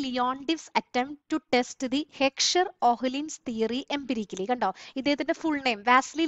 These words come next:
ലിയോൺ ഡിഫ് എന്നാണ് അദ്ദേഹത്തിന്റെ ഫുൾ നെയിം, അതുകൊണ്ടാണ് അത് ലിയോൺ ഡിഫ് പാരഡോക്സ് എന്ന പേരിൽ അറിയപ്പെടുന്നത്. അദ്ദേഹം ഇവിടെ ഹെക്ഷർ ഓഹ്ലിൻ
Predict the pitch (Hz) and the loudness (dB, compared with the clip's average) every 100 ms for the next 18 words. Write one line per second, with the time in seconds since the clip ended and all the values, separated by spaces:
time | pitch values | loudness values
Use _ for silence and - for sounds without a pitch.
0 | 277 262 247 247 262 262 233 233 247 277 | 2 0 0 -4 -2 -2 -2 -4 -4 -4
1 | 233 240 233 247 269 269 247 370 - - | -2 0 0 0 -2 0 4 4 2 -12
2 | 240 269 294 349 381 - 247 233 247 285 | -6 2 2 2 -2 4 8 8 6 2
3 | - 285 262 247 233 240 220 190 175 180 | 0 -4 0 0 2 2 0 -4 -8 -10
4 | - - 269 349 440 392 330 302 285 - | -12 -2 2 4 4 6 6 6 4 2
5 | - 403 311 269 269 | 2 4 4 4 -2